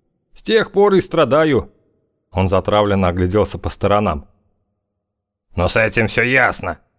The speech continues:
оборвал его зяблик. «Ты нам лучше про здешнее место растолкуй.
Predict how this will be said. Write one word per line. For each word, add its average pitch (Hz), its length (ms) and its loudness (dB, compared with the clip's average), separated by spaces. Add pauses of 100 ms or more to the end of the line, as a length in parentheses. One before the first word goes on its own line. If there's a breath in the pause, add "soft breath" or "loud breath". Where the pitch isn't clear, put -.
оборвал 95 480 0
его 98 240 0
зяблик. 78 420 -4 (640)
«Ты 101 140 -4
нам 117 180 0
лучше 120 340 0
про 117 220 0
здешнее 127 440 -2
место 139 360 -2
растолкуй. 104 640 -4